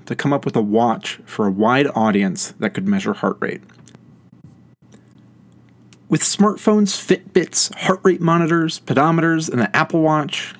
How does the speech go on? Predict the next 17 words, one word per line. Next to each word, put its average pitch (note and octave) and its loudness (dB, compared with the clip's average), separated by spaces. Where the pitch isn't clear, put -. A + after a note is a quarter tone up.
we C3 2
now D3 2
have A2+ -2
endless G3 2
brands D3 0
and A2+ 0
devices G#2 -2
with A#2 -6
which C#3 0
we B2 0
can A2 -2
measure C#3+ 0
heart - 0
rate, C3+ 0
steps, - -2
speed, D#3 -2
sleep, - 2